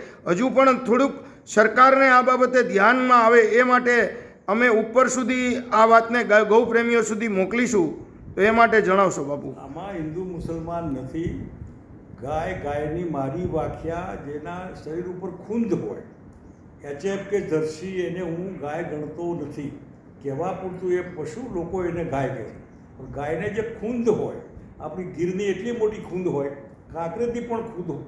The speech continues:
Speaker 2: ખૂંદ હોય છે, એમાંથી જે સૂર્ય નાડી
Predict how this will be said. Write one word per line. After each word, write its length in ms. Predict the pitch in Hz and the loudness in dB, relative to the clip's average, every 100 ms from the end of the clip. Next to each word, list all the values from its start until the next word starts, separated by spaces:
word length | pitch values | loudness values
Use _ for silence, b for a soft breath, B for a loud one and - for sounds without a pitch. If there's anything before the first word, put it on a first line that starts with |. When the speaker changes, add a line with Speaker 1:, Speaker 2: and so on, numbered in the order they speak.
| - | -10
Speaker 2:
ખૂંદ 180 | 156 156 | -6 -6
હોય 220 | 147 135 | -6 -8
છે, 280 | 135 185 - - - - - | -8 -12 -12 -16 -18 -18 -6
એમાંથી 360 | 139 139 208 220 | -4 -2 -4 -6
જે 140 | 226 | -4
સૂર્ય 380 | 226 202 196 208 | -6 -6 -4 -2
નાડી 260 | 196 180 | -2 -4